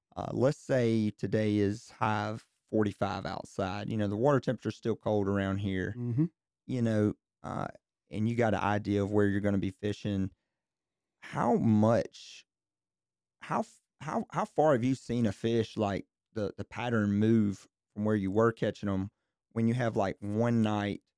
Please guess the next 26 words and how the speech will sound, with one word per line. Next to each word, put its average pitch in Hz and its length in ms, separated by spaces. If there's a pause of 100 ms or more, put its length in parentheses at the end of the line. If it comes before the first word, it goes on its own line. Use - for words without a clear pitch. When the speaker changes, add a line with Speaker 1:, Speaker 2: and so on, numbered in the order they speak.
(960)
Speaker 1:
or 104 120
a 98 40
couple 127 300
days 104 340
of, 92 140
like, 92 260 (260)
temperature - 400
shift - 440
where 104 320
an 104 100
even 101 280
colder 127 360
front 123 320
comes 127 220
through 127 420
or 117 400
a, 101 80 (320)
a 107 60
big 107 200
warm 104 340
front 107 360
comes 95 200
through? - 300 (360)
Speaker 2:
Yeah, 120 200
I've, 202 280
uh, 131 320